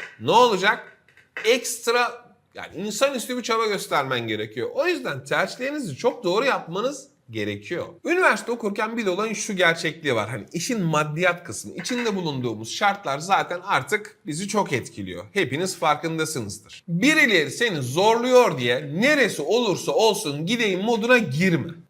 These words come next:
Çünkü gittiğinde sene başında kahraman olursun, sene sonunda pişman.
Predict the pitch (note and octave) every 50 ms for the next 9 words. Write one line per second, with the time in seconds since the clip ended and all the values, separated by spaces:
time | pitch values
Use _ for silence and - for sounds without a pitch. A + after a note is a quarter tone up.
0 | _ - D4 D4 C#4 A#3 - E3 A2 A2+ C#3+ E3 G#3 B3+ A#3+ - - A#3+ A3 G3
1 | F#3 F3+ F#3 G#3+ A#3 - - - - - C4+ C#4+ D#4 D4 B3 G#3+ F3 C3+ - C#3
2 | B2 B2 A#2+ - - E3 D#3+ E3+ F#3+ G3+ G#3+ A3+ A#3 A#3 A#3 A#3 A3+ G#3+ A3 -
3 | A#3+ A3+ A#3 - - - - B3 A#3 G3+ F3 D#3+ - E3+ D#3+ E3 E3+ F3+ F#3+ F#3+
4 | F3+ - - - - E3+ D3+ - C3 A#2 A#2 G2 F2